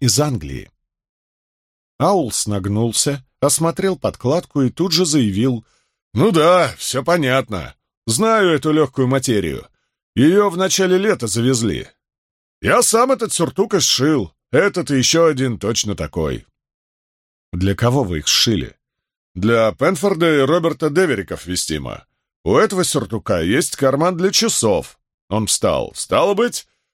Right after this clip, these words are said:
это сюртук мистера Деверика". "Убили пана Деверика!" крикнул кто-то в темноту.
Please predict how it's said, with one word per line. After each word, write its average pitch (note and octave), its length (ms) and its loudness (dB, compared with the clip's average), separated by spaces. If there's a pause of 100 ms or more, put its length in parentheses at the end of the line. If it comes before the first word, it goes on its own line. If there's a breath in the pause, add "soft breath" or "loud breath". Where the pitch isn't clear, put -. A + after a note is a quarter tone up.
(160)
это B2+ 200 0
сюртук - 520 0
мистера G3 400 2
Деверика". C#3 640 -2 (880)
"Убили D4+ 640 4
пана D4 400 2
Деверика!" C4 1120 2
крикнул C3+ 480 -6
кто-то - 360 -4
в - 40 -10
темноту. G2 560 -4